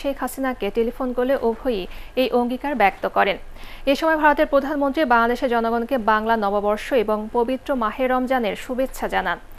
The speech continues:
প্রধানমন্ত্রী শেখ হাসিনা নরেন্দ্র মোদী এবং ভারতের জনগণকে রমজানের মোবারকবাদ জানাই-, জানিয়েছেন।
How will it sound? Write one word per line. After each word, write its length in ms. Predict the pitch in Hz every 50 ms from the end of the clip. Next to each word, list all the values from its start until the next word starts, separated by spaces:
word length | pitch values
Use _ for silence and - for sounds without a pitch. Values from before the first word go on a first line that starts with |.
| - - - - - - -
প্রধানমন্ত্রী 460 | 277 277 277 311 302 302 302 285 330
শেখ 200 | - - 320 302 -
হাসিনা 280 | 311 294 - 302 302 302
নরেন্দ্র 360 | 277 240 240 240 247 240 254 247
মোদী 220 | 240 240 240 262
এবং 160 | 254 226 233 226
ভারতের 380 | 220 - 240 233 226 226 254 240
জনগণকে 600 | 214 233 226 226 247 247 262 262 262 254 - 220 196 185
রমজানের 480 | 185 208 208 214 208 233 233 226 240 240
মোবারকবাদ 560 | 233 226 220 220 220 226 220 - 226 233 240 233 -
জানাই-, 320 | - 185 180 180 190 185 - -
জানিয়েছেন। 560 | 202 226 214 214 208 196 190 - - 208 190